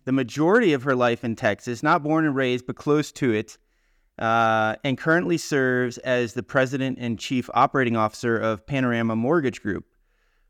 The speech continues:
where she plays a pivotal role in the success of the organization, overseeing day-to-day operations, as well as spearheading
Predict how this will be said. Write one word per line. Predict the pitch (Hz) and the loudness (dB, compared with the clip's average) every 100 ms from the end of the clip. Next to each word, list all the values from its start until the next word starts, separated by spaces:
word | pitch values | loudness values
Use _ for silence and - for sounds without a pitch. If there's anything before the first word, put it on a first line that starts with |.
| - | -4
where | 120 | -2
she | 135 | -2
plays | - 143 131 120 | -2 0 0 0
a | 113 | -4
pivotal | - 165 180 208 123 | -6 -2 2 2 2
role | 117 110 110 113 | 2 2 0 -2
in | 117 117 113 113 113 - | -4 -4 -2 -4 -6 -10
the | 117 | -6
success | 117 127 - 151 147 147 | -6 -6 -2 0 0 0
of | |
the | 131 | -2
organization, | 131 127 117 123 123 139 131 | 0 -2 0 -2 -2 -2 -2
overseeing | 117 117 113 120 110 | -2 -4 -4 -2 -2
day-to-day | 110 107 101 | -2 -2 0
operations, | 101 95 104 123 135 151 147 - _ _ _ _ _ _ _ _ - | 0 -2 -2 -4 -2 -2 -2 -6 _ _ _ _ _ _ _ _ -6
as | 123 113 | -6 0
well | 147 175 | 2 2
as | 143 | 0
spearheading | - 147 147 135 110 104 95 | -2 0 2 2 2 0 -4